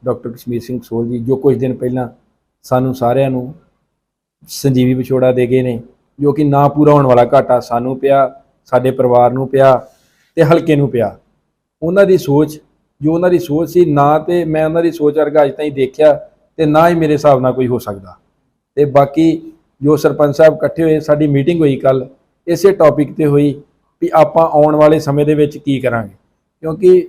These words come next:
ਸਾਡਾ ਰਾਜਨੀਤੀ ਦੇ ਵਿੱਚ ਆਉਣਾ ਕੋਈ ਤੈਅ ਨਹੀਂ ਸੀ, ਅਸੀਂ ਅੱਗੇ ਆਉਣਾ ਨਹੀਂ ਸੀ ਚਾਹੁੰਦੇ, ਪਰ ਹਲਕੇ ਨਿਵਾਸੀਆਂ ਨੇ ਇਹ ਗੱਲ ਕੀਤੀ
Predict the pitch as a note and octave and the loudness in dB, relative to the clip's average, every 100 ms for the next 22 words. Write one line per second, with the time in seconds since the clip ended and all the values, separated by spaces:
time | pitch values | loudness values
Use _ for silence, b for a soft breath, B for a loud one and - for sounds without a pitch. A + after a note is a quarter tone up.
0 | - - C#3+ C#3+ D#3 D#3 C#3+ B2+ B2 C#3 | -10 0 2 6 6 8 6 4 2 -2
1 | C#3 C#3+ D3 C#3 C3+ C3 C3+ C3+ - _ | -4 -2 0 0 0 -4 -4 -6 -10 _
2 | _ _ _ D#3+ E3 D#3+ D#3 D3+ - _ | _ _ _ 0 2 4 0 -2 -12 _
3 | D#3 D#3+ C#3 A#2+ A#2 F2 _ _ _ _ | 4 4 4 -2 -8 -16 _ _ _ _
4 | _ C#3 C#3 E3 E3 E3 D3 C3+ D#3 - | _ -8 -4 -2 -2 -2 -4 0 -2 0
5 | C#3+ D#3 C#3+ A#2 A#2+ A#2+ B2+ B2 - - | 2 2 0 -2 -6 -6 -6 -8 -10 0
6 | C3+ B2+ B2 - C#3+ C#3 C3 B2+ C#3 C#3 | 2 4 0 0 -2 0 -2 -2 -6 -4
7 | C#3 C3 _ _ C#3+ C3+ B2+ C3 C#3 D3 | -6 -10 _ _ -4 0 2 2 0 -4
8 | D3 D3+ | 0 0